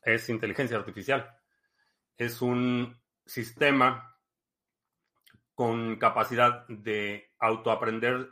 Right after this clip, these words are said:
y autoconfigurarse. Un sistema autónomo. Entonces, eh,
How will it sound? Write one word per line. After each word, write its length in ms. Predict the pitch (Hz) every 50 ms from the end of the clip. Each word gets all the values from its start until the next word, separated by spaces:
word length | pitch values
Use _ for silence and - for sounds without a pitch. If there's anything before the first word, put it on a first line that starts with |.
| -
y 160 | 123 110 107 107
autoconfigurarse. 1160 | 104 104 104 95 - - 107 101 95 - 110 101 90 - 104 104 113 131 143 143 - - - _ _ _ _ _ _ _ _ _ _ _ _ _ _ _ _ _ _ _ _ _ - -
Un 120 | 120 110
sistema 340 | 123 117 110 - 113 107 107
autónomo. 520 | 107 110 - 127 135 123 110 101 92 - _ _ _ _ _ _ _ _ _ _ _ _ _ -
Entonces, 760 | 98 95 95 107 104 101 95 - 113 104 95 98 - - _ _ _ _ -
eh, 420 | 101 95 92 92 90 90 87 _